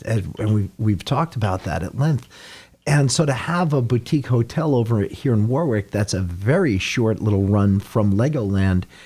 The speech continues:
is really gonna be helpful. But I think more importantly, uh, just what we'll do with Warwick businesses, because Warwick in itself,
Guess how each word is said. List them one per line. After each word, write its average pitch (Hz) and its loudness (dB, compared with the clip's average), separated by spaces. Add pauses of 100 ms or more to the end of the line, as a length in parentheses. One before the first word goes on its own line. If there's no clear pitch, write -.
(160)
is 120 0
really 117 4
gonna 107 2
be 104 2
helpful. 104 0
But 98 -2
I 123 2
think 131 2
more 131 4
importantly, 98 2 (420)
uh, 107 2
just 113 2
what 123 2
we'll 113 2
do 107 4
with 95 2
Warwick 101 2
businesses, 90 0
because 92 -2
Warwick 123 2
in 101 2
itself, 104 0